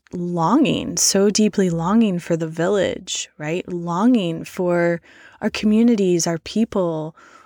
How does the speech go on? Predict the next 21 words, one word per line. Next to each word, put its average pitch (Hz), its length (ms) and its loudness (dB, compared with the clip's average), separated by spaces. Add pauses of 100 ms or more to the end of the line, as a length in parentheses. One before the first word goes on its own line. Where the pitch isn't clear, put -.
(300)
longing 196 600 2
for 165 520 -2 (120)
elders, 160 680 -2
longing 180 680 0
for 165 640 -2 (440)
mothers 180 440 2
and 165 180 -4
fathers 156 520 0
and 165 140 -4
sisters - 560 0
and 160 160 -6
brothers 156 540 0
and 156 240 -6
aunties 170 720 -2 (120)
and 165 360 -2
uncles, 180 760 0
and 170 220 -6 (560)
longing 190 720 2
for 165 720 -2 (1040)
playgrounds 190 960 0
that 170 300 2